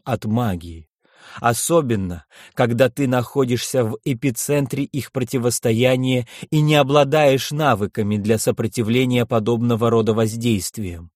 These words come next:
И никакой артефакт тут не поможет.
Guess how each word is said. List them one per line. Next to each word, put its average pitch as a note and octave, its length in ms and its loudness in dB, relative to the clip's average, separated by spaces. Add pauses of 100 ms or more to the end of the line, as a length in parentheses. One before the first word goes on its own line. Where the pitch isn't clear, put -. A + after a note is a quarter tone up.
(800)
И A2+ 120 0
никакой A2+ 500 2
артефакт A2 580 -2
тут A2+ 240 -6
не G#2+ 160 0
поможет. G#2+ 680 -2